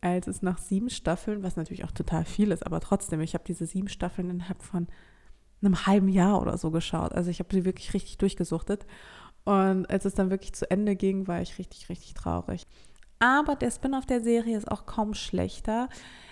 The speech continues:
Er ist quasi mit Diane Lockhart in der Hauptfigur und das ist eine super taffe, etwas ältere Anwältin in einer, sagen wir mal, ungewöhnlichen Kanzlei in Chicago und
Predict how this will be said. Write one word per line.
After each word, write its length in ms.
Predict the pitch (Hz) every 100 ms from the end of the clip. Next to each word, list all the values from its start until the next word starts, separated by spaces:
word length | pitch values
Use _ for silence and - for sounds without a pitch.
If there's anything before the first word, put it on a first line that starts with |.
| -
Er 720 | 214 208 214 208 202 - - _
ist 220 | 208 196
quasi 560 | - 190 185 190 190 190
mit 380 | 185 185 185 185
Diane 240 | 175 180
Lockhart 500 | 190 196 - 247 285
in 80 | 262
der 140 | 262
Hauptfigur 800 | 262 262 277 247 254 285 311 -
und 240 | 214 202 196 -
das 200 | 202 196
ist 160 | - -
eine 280 | 185 190 185
super 460 | - 202 202 202 202 -
taffe, 720 | - - 214 208 - 208 202
etwas 260 | 220 - 190
ältere 400 | - 190 - 196 -
Anwältin 720 | 226 226 220 226 - 247 247 - - - -
in 160 | 226 220
einer, 520 | - 247 247 247 247 - - -
sagen 240 | - 302 403
wir 60 |
mal, 360 | 339 311 302 302
ungewöhnlichen 680 | - 208 202 233 262 - 277
Kanzlei 640 | 269 269 - 254 254 254
in 180 | 247 214
Chicago 800 | - 190 - - 185 202 233 240
und 400 | - 185 196